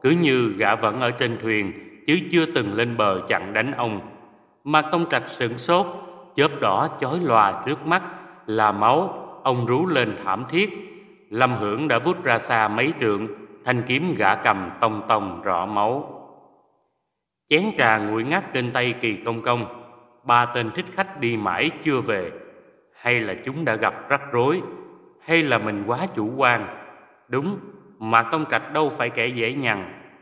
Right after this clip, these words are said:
hắn là đệ tử tục gia xuất sắc nhất phái Côn Luân. Nhưng thiên hạ ai thèm quan tâm, người đông xưởng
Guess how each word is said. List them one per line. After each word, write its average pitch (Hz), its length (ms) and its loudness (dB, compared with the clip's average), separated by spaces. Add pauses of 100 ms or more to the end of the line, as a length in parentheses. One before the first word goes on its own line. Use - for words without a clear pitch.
(120)
hắn 175 320 2
là 117 160 2
đệ 101 200 2
tử 117 300 -2
tục 113 100 0 (140)
gia 120 200 4
xuất 170 220 -6
sắc - 300 -6
nhất 190 140 -2 (180)
phái 139 180 2
Côn 123 280 -4
Luân. 110 260 0 (720)
Nhưng 135 280 0
thiên 160 300 4
hạ 110 300 2
ai 156 340 -6
thèm 107 240 -8
quan 123 260 0
tâm, 156 220 0 (500)
người 110 280 -4
đông 135 240 -2
xưởng 127 340 0